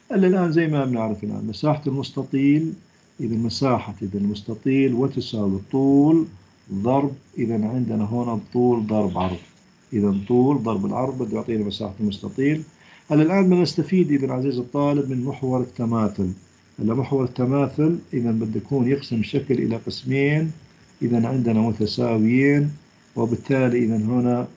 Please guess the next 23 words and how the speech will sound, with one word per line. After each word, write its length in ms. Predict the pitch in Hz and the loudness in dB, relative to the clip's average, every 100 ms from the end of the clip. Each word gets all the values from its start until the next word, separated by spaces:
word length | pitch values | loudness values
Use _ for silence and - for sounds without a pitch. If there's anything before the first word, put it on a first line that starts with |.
| _ - | _ -6
نقدر 400 | 123 113 107 110 | -2 -2 -2 -2
نوجد 460 | 113 123 110 110 | 0 0 0 0
الآن 520 | 110 101 120 117 117 127 - _ _ - | -2 -4 -2 -2 -2 -4 -12 _ _ -8
طبعًا 280 | 113 110 120 | -4 -2 0
هاي 60 | |
النقطة 360 | 117 117 - 117 | 0 -2 -2 0
اللي 140 | 110 | 0
هي 120 | 110 101 | 0 -2
أحداثياتها 560 | 104 107 117 110 110 | -2 -2 -2 -2 -4
س، 160 | - 123 120 120 - - - _ _ | -2 2 2 0 -4 -16 -20 _ _
س 160 | - 123 | -4 0
وصاد، 640 | 113 101 - 123 143 147 - _ _ - | 2 2 0 2 2 0 -8 _ _ -8
وبالتالي 640 | 107 107 - 127 120 113 | -6 -6 -4 -2 0 0
إذا 220 | 113 113 110 | 0 -2 -2
هذه 340 | 117 117 107 | -2 -2 0
لو 180 | 107 101 | 2 0
سميتها 760 | 113 107 113 104 - 110 113 - - - - | -2 0 0 -2 -4 -6 -6 -10 -20 -20 -6
إذا 180 | 113 107 | 0 0
هذه 300 | 110 117 107 | 0 0 0
بسميها 540 | 101 - 104 110 104 | 0 0 0 2 2
مثلًا 380 | 107 101 107 104 | 2 0 -2 -2
عندنا 300 | 107 104 101 | 0 0 0
س، 160 | - | -2